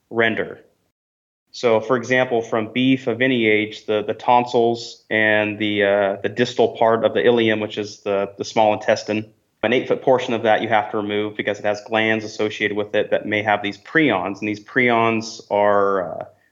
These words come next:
what leads to mad cow disease. And essentially what a prion is, is a misfolded, uh, protein with no D N A or R N A transcription in it. And if you consume these as humans and,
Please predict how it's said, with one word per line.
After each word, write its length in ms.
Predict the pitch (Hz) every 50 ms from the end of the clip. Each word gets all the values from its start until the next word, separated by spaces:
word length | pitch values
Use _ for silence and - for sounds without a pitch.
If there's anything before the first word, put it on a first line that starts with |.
| _ _
what 180 | _ 113 - -
leads 400 | 113 113 113 113 113 113 - -
to 680 | - - 120 107 104 101 101 101 101 101 98 101 - _
mad 280 | - 107 107 101 104 -
cow 200 | - - 104 98
disease. 640 | 95 98 95 87 90 82 85 87 - - - _ _ _ _ _ _ _ _ _ _ _ -
And 180 | 98 101 98
essentially 400 | 101 101 - 131 127 127 - 120
what 80 | 110 104
a 60 | 107
prion 500 | - - - 147 147 139 127 127 123 123
is, 300 | 120 120 120 120 117 113
is 240 | - 107 110 107 110
a 100 | 110 104
misfolded, 840 | 107 110 117 113 113 - - - 120 113 110 107 110 110 107 107 107
uh, 100 | 107 101 101 -
protein 560 | - - 127 120 120 - - 110 107 104 104
with 160 | 104 104 104
no 240 | - 110 107 104 104
D 220 | 107 113 110 110
N 100 | 110 107
A 220 | 107 104 107 104 104
or 100 | 104 101
R 240 | - 107 104 104 104
N 80 | 101
A 120 | 101 101 98
transcription 760 | - - 104 104 104 - - 110 98 - - - 95 95 95
in 120 | - 107 98
it. 240 | 85 - - - _ _ _ _ _ _ _ _ _ _ _ _ _ _ _ _ _ _ _ -
And 340 | 101 101 98 98 98 98
if 160 | 98 98 - -
you 80 | 113
consume 400 | 113 123 110 - - - 165 160
these 240 | 147 135 135 123 117
as 180 | 117 110 - -
humans 640 | - 185 190 156 117 110 110 120 120 120 - - - -
and, 540 | 113 113 110 107 107 107 104 104 - -